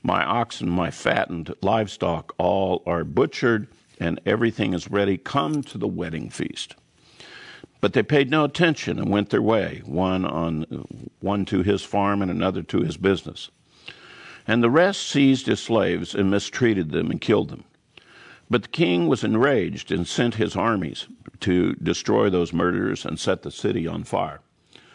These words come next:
Then he said to his slaves, 'The wedding is ready, but those who are invited are not worthy. There, go therefore in the main highways, and as many as you find there, invite to the wedding feast.'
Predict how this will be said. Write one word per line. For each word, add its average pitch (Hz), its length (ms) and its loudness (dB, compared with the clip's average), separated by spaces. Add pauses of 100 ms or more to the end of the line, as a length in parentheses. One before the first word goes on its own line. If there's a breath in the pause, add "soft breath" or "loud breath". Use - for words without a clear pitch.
(320 loud breath)
Then 156 120 0
he 185 80 4
said 151 380 0
to 123 140 2
his 104 200 0
slaves, 95 640 -2 (160)
'The 92 140 -2
wedding 135 360 0
is 98 200 -4
ready, 104 480 0
but 85 200 -4
those 107 420 0
who 104 140 0
are 95 80 0
invited 82 460 -4
are 85 80 -6
not 85 300 -6
worthy. 127 460 -2 (680 loud breath)
There, 131 200 4
go 147 280 2
therefore 127 480 2
in 110 80 0
the 110 80 0
main 120 340 0
highways, 95 880 -2 (380 soft breath)
and 113 160 0
as 104 180 -2
many 147 400 2
as 98 260 -2
you 104 140 2
find 131 420 -2
there, 92 140 0
invite 90 580 0
to 107 100 -4
the 113 100 0
wedding 156 360 0
feast.' - 440 -6